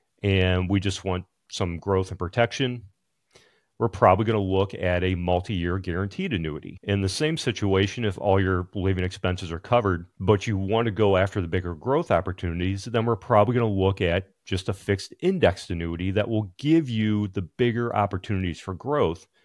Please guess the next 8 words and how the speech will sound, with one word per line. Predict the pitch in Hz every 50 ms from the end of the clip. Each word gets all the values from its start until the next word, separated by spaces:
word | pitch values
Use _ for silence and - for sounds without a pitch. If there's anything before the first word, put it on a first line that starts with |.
| _ _ _ _ _ _
but | - 117 107 - _ -
also | 127 131 131 123 - - 120 104 101 95
with | 92 92 98 98 95
the | - 98
downside | 82 - 95 92 95 92 - 95 85 90 90
protection | - 98 92 - - 160 156 - - - 92 85 85 85
from | - - 117 101 98
loss. | 107 123 156 160 - - - - - - -